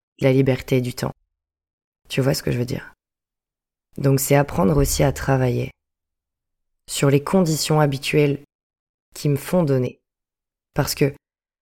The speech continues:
le début du travail, déjà, il passe par là. C'est te reconnecter déjà avec donner de manière conditionnelle. Qu'est-ce qui fait que tu vas les donner aux gens ? Qu'est-ce que tu cherches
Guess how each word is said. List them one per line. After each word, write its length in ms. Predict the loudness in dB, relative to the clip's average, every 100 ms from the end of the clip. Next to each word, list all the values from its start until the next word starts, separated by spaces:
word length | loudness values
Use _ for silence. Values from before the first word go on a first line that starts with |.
| _
le 100 | 0
début 260 | 2 2 2
du 120 | -2
travail, 380 | 0 2 4 4
déjà, 340 | 2 2 2
il 100 | 0
passe 200 | -2 -6
par 220 | -4 -4 -4
là. 100 | -8 _ _ _ _ _ _ _ _ _
C'est 460 | -14 2 4 4 -2 _ _ -2
te 100 | 2
reconnecter 640 | 4 4 4 4 2 2
déjà 340 | 4 4 2
avec 420 | 2 0 -4 -12 _
donner 400 | 0 2 4 4
de 100 | 4
manière 420 | 4 4 2 0 -4
conditionnelle. 720 | -2 -2 -2 -6 -6 -8 -10
Qu'est-ce 280 | -2 -2 -2
qui 160 | -6 -4
fait 180 | -2 -4
que 80 |
tu 140 | -4 0
vas 160 | 2
les 120 | 2 2
donner 280 | 2 2
aux 140 | 0 -2
gens ? 180 | -4 -10 _ _ _ -2
Qu'est-ce 320 | 2 2 0
que 80 | -6
tu 160 | -4
cherches 580 | -4 -2 -4 -6 -8 -12